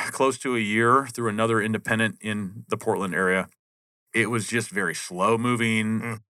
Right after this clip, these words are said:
Speaker 1: Signing up a merchant account at the time was like buying a house.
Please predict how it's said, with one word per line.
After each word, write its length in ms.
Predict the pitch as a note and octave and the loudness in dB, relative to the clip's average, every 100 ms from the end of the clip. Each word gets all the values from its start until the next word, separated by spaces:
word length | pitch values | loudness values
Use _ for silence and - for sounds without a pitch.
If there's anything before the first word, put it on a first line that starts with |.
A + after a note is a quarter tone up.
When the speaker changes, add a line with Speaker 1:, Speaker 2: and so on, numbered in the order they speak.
| _ | _
Speaker 1:
Signing 480 | - - A2+ A2+ A2+ | -8 -2 0 0 -4
up 120 | A2 | -2
a 60 | F#2+ | -2
merchant 460 | G2 A2+ - A2+ | 0 0 -2 -6
account 400 | G#2 - G#2 - | -4 0 0 0
at 100 | G2+ | -4
the 80 | F#2 | -8
time 460 | - G#2 G2+ G2 F#2+ - - - _ _ - | -2 0 0 -2 -6 -16 -20 -20 _ _ -12
was 400 | G#2+ G#2 G#2 F#2 | -2 2 2 2
like 240 | G2 E2 D#2 | -2 -4 -2
buying 240 | F2 F#2 | -2 -2
a 80 | E2+ | -2
house. 560 | - F#2+ D3+ E3+ - | 2 4 2 -2 -12